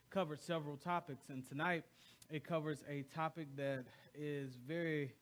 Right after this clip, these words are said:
very relevant for today's world, um, something that many times people skip over when they teach Ephesians.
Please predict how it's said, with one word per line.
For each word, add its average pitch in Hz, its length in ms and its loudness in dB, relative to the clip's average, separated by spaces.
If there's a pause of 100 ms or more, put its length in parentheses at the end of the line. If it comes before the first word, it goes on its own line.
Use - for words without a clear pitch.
(280)
very 160 280 2
relevant 143 480 2 (360)
for 143 120 0
today's 151 580 2
world, 131 460 0 (440)
um, 131 560 0
something 151 340 -2
that 139 320 4 (220)
many 160 200 0
times 151 400 0
people 147 240 -4
skip - 320 -4
over 165 260 0
when 135 220 -2
they 139 160 0
teach - 320 -6
Ephesians. 139 500 -2